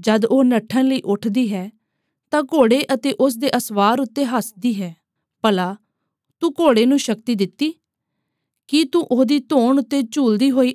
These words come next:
ਅਯਾਲ ਪੁਆਈ? ਕੀ ਟਿੱਡੀ ਵਾਂਗੂ ਟੱਪਣ ਦਾ ਬਲ ਤੂੰ ਉਸ ਨੂੰ ਦਿੰਦਾ ਹੈ?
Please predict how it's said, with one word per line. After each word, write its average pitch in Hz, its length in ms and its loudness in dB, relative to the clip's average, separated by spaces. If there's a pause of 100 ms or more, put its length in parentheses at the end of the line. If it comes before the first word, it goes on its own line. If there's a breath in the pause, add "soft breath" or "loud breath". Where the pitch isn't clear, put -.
ਅਯਾਲ 208 360 2
ਪੁਆਈ? 208 460 -4 (680)
ਕੀ 349 140 0
ਟਿੱਡੀ 254 380 0
ਵਾਂਗੂ 285 300 2
ਟੱਪਣ 240 440 0
ਦਾ 285 120 2
ਬਲ 190 340 -2 (480)
ਤੂੰ 285 200 0
ਉਸ 311 160 -2
ਨੂੰ 311 180 0
ਦਿੰਦਾ 262 340 2
ਹੈ? 277 180 -4